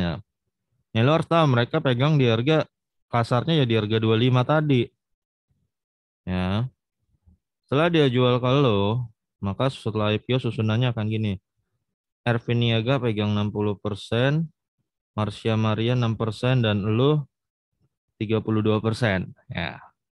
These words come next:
Oke. Jadi yang lembar saham yang akan tercatat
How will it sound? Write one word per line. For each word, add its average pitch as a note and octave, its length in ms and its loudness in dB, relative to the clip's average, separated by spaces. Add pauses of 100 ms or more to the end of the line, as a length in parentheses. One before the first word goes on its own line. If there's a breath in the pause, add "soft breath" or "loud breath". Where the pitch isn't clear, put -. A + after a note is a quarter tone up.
(1000)
Oke. E3+ 460 2 (1900)
Jadi B2+ 320 2
yang C3 240 2
lembar A#2+ 320 2
saham C3+ 240 2
yang B2+ 80 2
akan A#2 160 -2
tercatat A2+ 480 -4